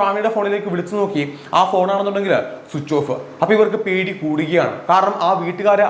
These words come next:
ആരെങ്കിലും വന്ന്, ഏതെങ്കിലും കള്ളന്മാരോ മോഷ്ടാക്കളോ അല്ലെങ്കിൽ മറ്റേതെങ്കിലും കൊലപാതകളോ വന്ന് എന്തെങ്കിലും അവരെ ചെയ്തിട്ടുണ്ടോ, എന്തെങ്കിലും പ്രശ്നം അവിടെ സംഭവിച്ചിട്ടുണ്ടോ എന്നൊക്കെയായിരുന്നു ഇവരുടെ പേടി. അങ്ങനെ വളരെ പെട്ടെന്ന് തന്നെ റാണിയുടെ വീട്ടിലേക്ക് പോകാനായിട്ട് മഹേശ്വരന്റെ വീട്ടുകാർ തീരുമാനിക്കുകയാണ്. ഇവര്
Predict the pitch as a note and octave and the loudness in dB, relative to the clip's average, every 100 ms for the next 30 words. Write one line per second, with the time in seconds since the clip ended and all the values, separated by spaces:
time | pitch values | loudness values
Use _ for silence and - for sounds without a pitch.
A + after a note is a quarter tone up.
0 | E3 F3+ F#3 F#3+ F#3 F3 C3+ - - E3 | 4 2 0 -2 -2 -2 -2 -4 -2 0
1 | F3+ F#3 F3+ D#3 D#3 D3+ E3 D#3 - C#3 | 0 2 2 2 0 2 2 2 0 -4
2 | D3 E3 D3 - E3+ D#3 E3+ F3 D3+ D#3+ | -2 0 0 2 2 2 0 -2 -2 -2
3 | E3 E3+ E3 D3 D3 D#3+ E3 D#3+ D#3 D#3 | -4 -2 2 4 4 2 2 2 2 2
4 | D#3 - - D#3+ E3+ F3+ F3+ F3+ - - | 0 -2 -6 0 2 4 2 0 -10 0
5 | D#3+ F3+ F3 D#3 D3+ E3 D3 D3 C#3 D#3+ | 2 2 2 0 0 0 0 2 2 0
6 | F3 E3+ - F#3 F3 F3 D3 D3 D#3+ D#3+ | -2 -2 0 0 2 0 0 0 -2 -2
7 | E3 D#3+ D#3+ D#3+ D3 C#3+ D3+ B2 B2 C3+ | -2 0 4 4 4 0 0 0 2 0
8 | - - - F#3 G#3+ G#3 G#3+ G#3 F3+ G#3+ | -2 -10 0 4 6 6 4 2 2 2
9 | G#3+ G#3+ F3 G#2+ - - D#3 F3 G3+ A3+ | 2 2 0 -2 -6 -2 2 2 2 2
10 | G3 F#3+ G3 F#3+ E3 D3+ E3+ F3+ E3+ A#2+ | 0 0 0 2 2 4 4 4 2 0
11 | C#3 D#3 F#3 G3+ F#3 F3+ D#3 D3+ E3+ E3 | 0 -2 -2 -2 -2 -2 -2 0 4 4
12 | D3+ C#3+ - - D#3+ D#3 D3 C#3 D3 - | 2 -2 -8 -4 0 0 0 0 0 0
13 | E3 G3 G#3+ | -2 4 4